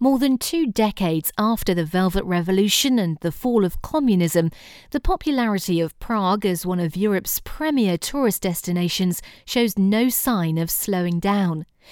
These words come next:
Today, the Czech Republic, and Prague in particular, is seen as a role model for all other Eastern European countries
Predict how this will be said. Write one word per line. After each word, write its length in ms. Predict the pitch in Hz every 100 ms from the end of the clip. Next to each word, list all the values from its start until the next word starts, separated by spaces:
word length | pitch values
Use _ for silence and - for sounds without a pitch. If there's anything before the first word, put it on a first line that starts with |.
| - -
Today, 340 | - 262 277 339
the 80 | 226
Czech 360 | - 254 -
Republic, 560 | 214 - 180 175 202 - -
and 260 | 190 180
Prague 400 | - 330 220 165
in 140 | 185 180
particular, 640 | 185 - 330 - 220 185 180 - - -
is 200 | - 294
seen 280 | 269 294 254
as 220 | 240 226 226
a 80 |
role 400 | 233 208 247 240
model 420 | 208 180 175 165 160
for 180 | - 220
all 260 | - 262 -
other 320 | 262 254 208 -
Eastern 440 | 208 233 - 262
European 480 | 208 185 165 175 170
countries 580 | - - 302 - 190 175